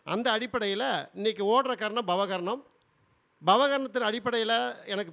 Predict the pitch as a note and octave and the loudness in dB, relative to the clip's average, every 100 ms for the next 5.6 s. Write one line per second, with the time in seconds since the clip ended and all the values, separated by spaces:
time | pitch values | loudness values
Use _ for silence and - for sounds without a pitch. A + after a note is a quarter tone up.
0 | G3+ A3 A3+ G3 F#3+ G3 G#3+ F#3+ F#3 F#3 | -2 -2 -4 -4 0 2 0 -6 -6 -6
1 | F#3 A3+ F#3 F3+ A3 G3+ G#3+ A3+ A3+ F#3+ | -6 -6 -6 -4 -2 0 0 0 -4 -4
2 | G3+ A#3 G#3 G3+ G3+ A#3+ B3 A#3+ A#3+ G#3+ | -6 -4 -2 0 0 -2 -4 -2 -2 -2
3 | A3+ G3 F#3 G3 G3+ G3 C#4 _ _ _ | -4 -6 -6 -4 -2 -4 -6 _ _ _
4 | G3+ C4 C4+ B3 D#4 C#4+ G#3+ F3 A#3 C4+ | -2 2 2 4 2 0 -2 0 0 0
5 | B3 A#3+ G3+ G3 A3 | 0 -2 -2 -2 -4